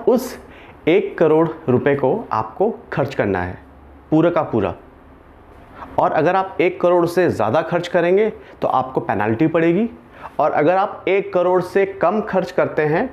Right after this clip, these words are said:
तो आपको वो सारा पैसा आपसे ले लिया जाएगा।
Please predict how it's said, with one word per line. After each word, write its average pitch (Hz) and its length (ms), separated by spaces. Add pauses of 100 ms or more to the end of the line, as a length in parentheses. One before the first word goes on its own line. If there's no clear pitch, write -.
(480)
तो - 160
आपको 135 380 (1000)
वो 131 60
सारा 131 240
पैसा 131 280
आपसे 123 220
ले 123 140
लिया 104 200
जाएगा। - 300